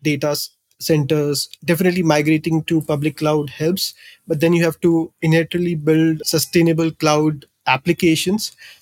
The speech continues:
taking into account, uh, various, uh, green cloud region, whether it's V M optimizations or you, choice of, uh, serverless architectures, all needs to be taken into considerations.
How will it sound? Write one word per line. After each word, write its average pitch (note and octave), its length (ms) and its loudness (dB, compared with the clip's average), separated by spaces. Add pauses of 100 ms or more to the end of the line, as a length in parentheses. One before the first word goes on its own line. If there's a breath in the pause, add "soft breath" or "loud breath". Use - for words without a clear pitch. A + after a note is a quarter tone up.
(240 loud breath)
taking E3+ 180 2
into E3 140 2
account, D3+ 480 -2 (100)
uh, D#3 160 0
various, D#3 460 0
uh, D3+ 100 -4
green D#3 380 0 (200)
cloud D#3 300 0
region, D3+ 540 -2
whether D3 180 -2
it's C#3 140 -2
V D#3 160 0
M D#3+ 60 -2
optimizations D3 1160 0
or D3+ 60 -4
you, D3 320 0
choice D#3 260 2
of, D3+ 220 -4 (100)
uh, D#3 200 -10
serverless D3+ 680 -2 (500 soft breath)
architectures, E3 640 -2
all D#3 180 -2
needs D3+ 320 0
to D3+ 460 0
be C#3+ 360 -6 (120)
taken D#3 180 -2
into D3 220 -2
considerations. C3+ 800 -4